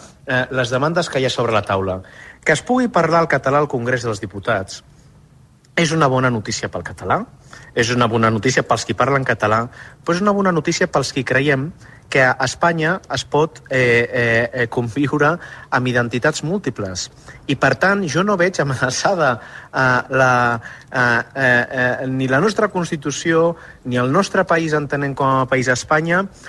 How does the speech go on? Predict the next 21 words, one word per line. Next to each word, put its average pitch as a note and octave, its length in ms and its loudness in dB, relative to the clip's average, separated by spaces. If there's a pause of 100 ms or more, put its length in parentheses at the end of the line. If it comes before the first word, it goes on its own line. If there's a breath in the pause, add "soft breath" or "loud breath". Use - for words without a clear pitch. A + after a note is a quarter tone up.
(160 loud breath)
en C3+ 140 4
la C3 120 4
mesura E3 340 4
en F#3 100 2
la C#3+ 100 2
que C#3 100 0
el C3+ 80 0
català D#3 320 2
tingui D3+ 240 -4
una C#3 100 2
força D3 380 -2
major C#3+ 320 0
i D#3+ 80 -2
un D3+ 40 0
recolzament D3 540 0
major D#3+ 300 0
per D#3 160 0
part D3 160 2
de C#3 80 2
les B2 160 -2
institucions. G#2 720 -8